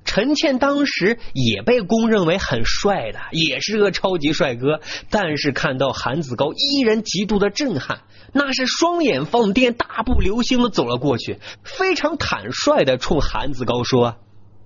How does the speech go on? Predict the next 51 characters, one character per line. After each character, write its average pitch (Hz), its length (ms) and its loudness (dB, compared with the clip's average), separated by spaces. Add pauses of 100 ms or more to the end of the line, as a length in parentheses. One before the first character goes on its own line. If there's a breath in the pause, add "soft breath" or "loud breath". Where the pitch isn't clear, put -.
：“嘿， 247 400 2
美 120 220 0
人 101 120 -2
儿， 95 300 -4 (220 loud breath)
愿 190 260 2
意 156 60 0
跟 180 240 2
哥 202 120 2
一 233 60 -2
起 220 400 -2
玩 190 220 2
潇 277 340 2
洒 123 560 -6
吗？ 202 320 -2 (640)
哥 302 220 0
可 240 220 0
以 226 100 -2
给 202 160 0
你 240 80 4
荣 240 300 4
华 254 140 2
富 254 200 -2
贵。” 202 640 2 (180)
嘿， 120 340 -4 (540 loud breath)
韩 311 340 0
子 175 180 2
高 269 520 4
当 190 160 2
然 156 160 2
知 135 120 0
道 131 140 2
他 107 180 -6
是 104 140 -6
谁 - 160 -10
了， - 320 -16 (300 loud breath)
真 349 200 2
是 311 140 0
天 320 340 2
上 294 240 0
掉 277 240 2
下 277 220 2
贵 330 240 0
人 113 260 2
呐！ 95 260 -4
废 269 360 0
话 254 200 2
不 254 200 2
说， 277 240 2 (140 loud breath)
就 190 180 -2
直 254 280 2
接 294 440 2